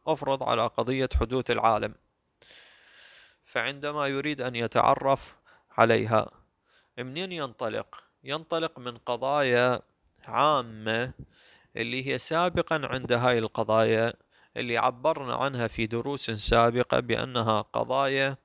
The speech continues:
بديهية. القضايا البديهية ينتقل من القضايا العامة إلى القضايا ال-، الخاصة، وهي أفرض حدوث ال-،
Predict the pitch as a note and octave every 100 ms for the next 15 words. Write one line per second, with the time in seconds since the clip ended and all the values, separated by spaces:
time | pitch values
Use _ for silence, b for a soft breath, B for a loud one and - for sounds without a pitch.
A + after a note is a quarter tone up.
0 | _ _ B B B B _ - B2+ B2+
1 | B2 G#2 G#2 - G#2+ G#2+ - _ _ _
2 | _ _ _ _ _ _ _ - A#2+ A2+
3 | A#2+ C#3 C#3 A#2 A2+ A2 G#2+ G#2+ A#2+ B
4 | B B B - B2 B2+ A#2+ - F3 F#3+
5 | - C#3+ A#2+ A2+ B2 F#3 G#3 F#3 - E3+
6 | E3 E3 D#3 D3 C#3 D#3 D3+ D3+ D#3 D#3+
7 | _ _ - C#3+ C3 A2 - A2 A#2+ C3+
8 | C3+ C#3 C#3 _ _ _ _ C3+ C3 A#2
9 | B2+ B2 A#2+ - B2+ A#2+ - _ _ B
10 | B B - B2+ B2+ A#2+ A#2+ - C3 B2
11 | - A2 A#2+ C3+ C#3 C3+